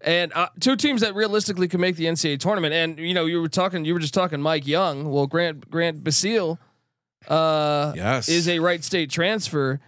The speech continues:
Speaker 2: Oh,
Speaker 1: It's
Speaker 2: he
Speaker 1: a good
Speaker 2: looks so
Speaker 1: program.
Speaker 2: good.
Speaker 1: It's a good program. So, uh,
Speaker 2: Was he this good for them last
Speaker 1: yeah,
Speaker 2: year?
Speaker 1: he
Speaker 2: Oh
Speaker 1: was
Speaker 2: my
Speaker 1: good last
Speaker 2: goodness.
Speaker 1: year,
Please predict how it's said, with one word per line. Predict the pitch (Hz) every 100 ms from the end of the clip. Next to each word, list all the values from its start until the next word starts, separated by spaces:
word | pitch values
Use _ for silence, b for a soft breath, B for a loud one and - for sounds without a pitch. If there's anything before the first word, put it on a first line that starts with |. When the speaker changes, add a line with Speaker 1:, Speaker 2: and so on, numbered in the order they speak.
| _
Speaker 2:
Oh, | 123
Speaker 1:
It's | 101
Speaker 2:
he |
Speaker 1:
a | 139
good |
Speaker 2:
looks | 131 -
so | 214
Speaker 1:
program. | - - 104 98
Speaker 2:
good. | - -
Speaker 1:
It's | 160
a | 165
good | 233 208
program. | 220 240 151 87 95
So, | 165 151 151
uh, | 151 147 147 143 139 B B B
Speaker 2:
Was | 127 160
he | 185
this | 202 -
good | 156 160
for | 143
them | 104 123
last | 151 185 180
Speaker 1:
yeah, | 143
Speaker 2:
year? | 175 127 -
Speaker 1:
he | 156
Speaker 2:
Oh |
Speaker 1:
was | 151
Speaker 2:
my | 135
Speaker 1:
good | 156
last | 170 135 131 139
Speaker 2:
goodness. |
Speaker 1:
year, | 131 127